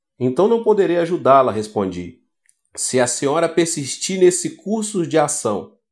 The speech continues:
vou pedir que Deus revele diretamente as áreas problemáticas do seu passado." Ela ficou espantada e, tirando um lenço da bolsa, começou a chorar.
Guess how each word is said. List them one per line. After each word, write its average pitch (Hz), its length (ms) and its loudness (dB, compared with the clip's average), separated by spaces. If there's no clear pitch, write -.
vou 117 300 0
pedir 147 280 0
que - 120 -6
Deus 147 380 -2
revele 143 440 -2
diretamente 156 680 -2
as 127 160 0
áreas 139 240 0
problemáticas 127 680 -2
do 127 60 -6
seu 127 180 -2
passado." - 560 -2
Ela 95 160 -4
ficou 107 280 -4
espantada 147 840 -4
e, 98 60 -12
tirando 135 480 -2
um 135 120 -2
lenço 190 320 0
da 202 120 0
bolsa, 139 420 -2
começou 127 420 -2
a 123 60 0
chorar. - 480 -6